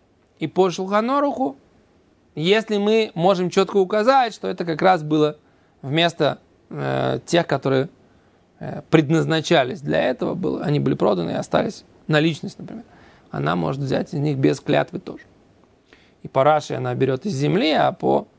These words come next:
э, Рамбаму и Шулханоруху она может брать из наличности, если мы чётко понимаем, что эта наличность, она как бы вместо предназначенного до этого. Теперь говорит Гемара так.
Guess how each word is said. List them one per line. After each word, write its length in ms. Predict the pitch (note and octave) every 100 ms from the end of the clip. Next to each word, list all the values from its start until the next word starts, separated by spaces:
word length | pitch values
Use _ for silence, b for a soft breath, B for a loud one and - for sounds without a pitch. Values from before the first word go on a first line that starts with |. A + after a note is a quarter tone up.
| _ _
э, 220 | C#3 C3+ C3+
Рамбаму 500 | E3 F3 D#3 C#3+ C#3+
и 40 |
Шулханоруху 600 | - D3+ D#3 B3 A3+ -
она 240 | - -
может 240 | F3+ E3+ D3
брать 300 | D3 E3 - b b b b -
из 120 | C#3+
наличности, 720 | D3+ C3 C3+ G3 F#3+ D4+ F4+ - _ _ _ _
если 300 | C#3+ F3 F#3
мы 120 | F#3+ F3
чётко 300 | G3+ G3 F#3+
понимаем, 380 | G3+ A3 D4
что 100 | A#3
эта 120 | F3 F3
наличность, 440 | D#3 G3 E3 -
она 280 | C#3 D3 E3 -
как 140 | -
бы 140 | C#3 C#3
вместо 520 | D3+ E3 D3+ - - b b b b b _ -
предназначенного 800 | C#3+ C#3+ C#3 C3+ C#3 - C3+ B2
до 120 | B2+
этого. 260 | - - _ - _ _ _ _ _ _ _ b b b b b b b b b b b _ _
Теперь 240 | F#3 A3
говорит 260 | G#3 G#3+ G3
Гемара 300 | G3+ F#3+ F#3+
так. 300 | D#3+ B2+